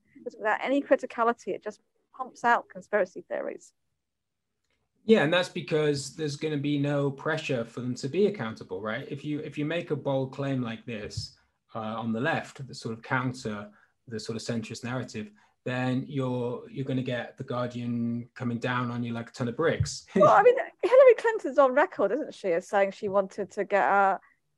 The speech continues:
Speaker 1: um, a drone to take Julian Assange out. I imagine that y-,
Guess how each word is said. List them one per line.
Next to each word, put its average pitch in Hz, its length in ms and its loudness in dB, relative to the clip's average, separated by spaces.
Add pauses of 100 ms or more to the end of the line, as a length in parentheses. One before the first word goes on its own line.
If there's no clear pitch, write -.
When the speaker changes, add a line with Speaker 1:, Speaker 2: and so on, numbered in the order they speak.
(160)
Speaker 1:
um, 196 400 4
a 202 60 -4
drone 226 300 2
to - 100 -14
take 190 300 -2
Julian 190 280 -6
Assange 190 320 -4
out. 302 300 4
I 233 80 2
imagine 311 380 -2
that 214 280 2
y-, - 240 -12